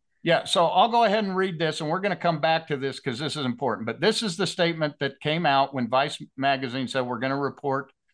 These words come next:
uh, on this, uh, Tim Ballard issue." Uh, remember, Tim Ballard was, uh, going to announce his candidacy as a s-, uh, to run for the U S Senate from the state of Utah. And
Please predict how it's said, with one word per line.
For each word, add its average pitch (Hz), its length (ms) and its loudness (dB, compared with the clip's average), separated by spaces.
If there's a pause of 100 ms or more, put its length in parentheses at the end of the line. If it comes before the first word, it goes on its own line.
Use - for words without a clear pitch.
(260)
uh, 123 260 4
on 131 220 2
this, 127 280 -2
uh, 123 240 -2
Tim 139 180 -2
Ballard 127 420 2
issue." 123 360 -6 (420)
Uh, 123 280 4
remember, 139 380 0
Tim 147 240 -2
Ballard 147 340 4
was, 147 260 -4 (140)
uh, 127 280 2
going 135 320 -2
to 151 120 -2
announce 139 380 2
his 131 220 -4
candidacy 143 880 -2
as 127 240 -2
a 120 100 -2
s-, - 280 -8 (180)
uh, 113 280 -2
to 120 80 -10
run 127 220 2
for 131 160 -6
the 117 100 -6
U 123 260 0
S 127 160 0
Senate 143 340 -2 (120)
from 123 140 -2
the 120 80 -2
state 127 280 -2
of 113 100 -8
Utah. 123 440 0 (640)
And 143 420 2